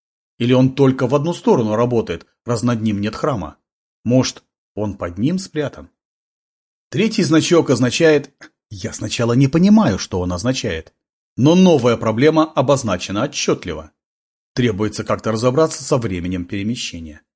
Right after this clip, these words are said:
Чёрт, это же машина времени? Что за день такой? Сплошные потрясения.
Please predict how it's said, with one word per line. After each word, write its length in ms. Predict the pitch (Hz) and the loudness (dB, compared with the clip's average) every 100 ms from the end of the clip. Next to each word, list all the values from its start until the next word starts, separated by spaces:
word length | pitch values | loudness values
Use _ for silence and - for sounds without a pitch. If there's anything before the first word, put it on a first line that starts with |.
| _ _ _ _ _ - | _ _ _ _ _ -8
Чёрт, 460 | - 135 92 _ _ _ _ _ - | -6 -4 -6 _ _ _ _ _ -10
это 220 | 123 123 | -6 -2
же 320 | 110 135 131 _ _ _ - | 0 0 -2 _ _ _ -14
машина 500 | 104 90 - 104 98 | -10 -6 -6 -4 -4
времени? 520 | 120 196 185 113 85 _ _ _ _ _ _ _ _ _ | -2 -2 -4 -6 -12 _ _ _ _ _ _ _ _ _
Что 320 | - - 120 | -14 -8 -6
за 160 | 113 151 | -4 -4
день 300 | 151 220 143 | -2 -2 -2
такой? 480 | 110 - 92 80 _ _ | -6 -8 -12 -12 _ _
Сплошные 580 | - - 110 - 151 139 | -18 -6 -4 -2 2 0
потрясения. 720 | - 117 165 - 101 85 78 | 0 -4 -4 -4 -6 -8 -14